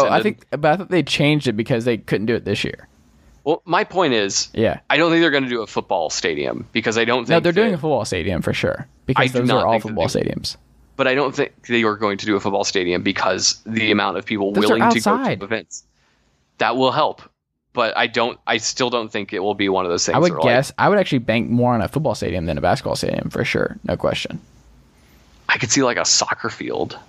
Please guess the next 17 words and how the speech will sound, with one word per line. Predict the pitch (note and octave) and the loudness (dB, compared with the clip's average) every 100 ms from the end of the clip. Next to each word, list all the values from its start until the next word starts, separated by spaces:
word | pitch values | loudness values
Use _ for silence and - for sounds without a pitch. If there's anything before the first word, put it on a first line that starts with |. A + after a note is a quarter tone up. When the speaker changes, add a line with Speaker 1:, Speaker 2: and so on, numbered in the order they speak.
| _ - - - _ | _ -20 -20 -20 _
Speaker 2:
Mm. | - F#2 D#2 D2+ - _ _ _ - - - | -4 -2 -2 -4 -8 _ _ _ -20 -20 -8
I | - | 0
don't | F3 | 2
know. | E3+ | 4
It | B2 | 0
depends | A2 F3+ | 0 2
on | F#3+ F3 | 4 4
the | C3+ | 4
Speaker 1:
Or, | E3 E3+ | 2 4
no, | F3 C#3+ | 4 4
you | B2+ D3 | 4 2
know | E3 | 2
what? | F3+ | 2
They'll | D3 | 0
probably | E3 G3 | 2 0
do | C#3+ | 0
baseball. | - G2+ F#2+ - G#1 - | -2 -2 -2 -2 -6 -8